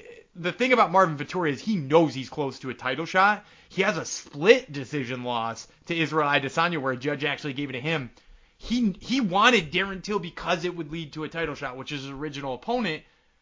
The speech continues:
I, I think he goes out there and tries to make a violent statement by just absolutely smashing Kevin Holland into the ground.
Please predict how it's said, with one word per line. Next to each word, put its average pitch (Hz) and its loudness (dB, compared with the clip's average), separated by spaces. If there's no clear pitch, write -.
I, 165 -4
I 220 6
think 254 -4
he 202 -4
goes 170 -2
out 151 -6
there 156 0
and 131 -6
tries 151 -4
to 156 -12
make 139 -6
a 139 -8
violent 135 -6
statement 135 -8
by 131 -6
just 139 -8
absolutely 151 -2
smashing 127 -8
Kevin 117 -6
Holland 113 -10
into 107 -14
the 104 -18
ground. 101 -16